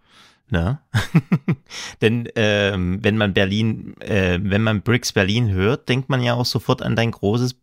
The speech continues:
bekanntes Projekt, also Berlin aus Klemmbaustein. Und du hast jetzt auch gerade gesagt, zuletzt zu sehen war es auf dem Brickfest in Dresden, also ganz in meiner Nähe. Ähm, da konnte man dich auch live sehen und einen Workshop machen. Wie war's denn?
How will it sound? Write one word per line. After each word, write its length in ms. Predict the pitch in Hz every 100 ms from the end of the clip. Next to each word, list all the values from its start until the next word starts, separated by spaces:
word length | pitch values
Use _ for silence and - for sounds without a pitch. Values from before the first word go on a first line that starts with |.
| -
bekanntes 680 | - - - 85 92 - -
Projekt, 540 | - 107 104 - - - - - -
also 300 | - 101 127
Berlin 400 | 104 107 104 101
aus 160 | 92 -
Klemmbaustein. 800 | 98 92 107 104 110 113 151 165
Und 380 | - 143 - -
du 200 | 113 113
hast 220 | 110 -
jetzt 180 | 117 95
auch 140 | 98 -
gerade 240 | 104 -
gesagt, 380 | 90 87 120 -
zuletzt 360 | 98 104 -
zu 100 | -
sehen 340 | 82 92 104 131
war 120 | 117
es 120 | 113
auf 120 | -
dem 160 | - 110
Brickfest 460 | 113 - - 82 -
in 140 | 143
Dresden, 480 | 156 180 143 - 85
also 260 | 80 92
ganz 260 | 90 98 98
in 120 | 90
meiner 240 | 90 85 82
Nähe. 340 | 82 92 160 - - - - -
Ähm, 480 | 120 117 113 107 92
da 140 | 87
konnte 300 | - 147 135
man 240 | 110 120 113
dich 180 | 104
auch 140 | 123 117
live 320 | 82 82 95
sehen 400 | - 107 120 165
und 360 | - 120 139 -
einen 240 | 90 90
Workshop 380 | 165 - - -
machen. 400 | 90 80 85 90
Wie 120 | 135
war's 220 | 196 -
denn? 280 | - 82 78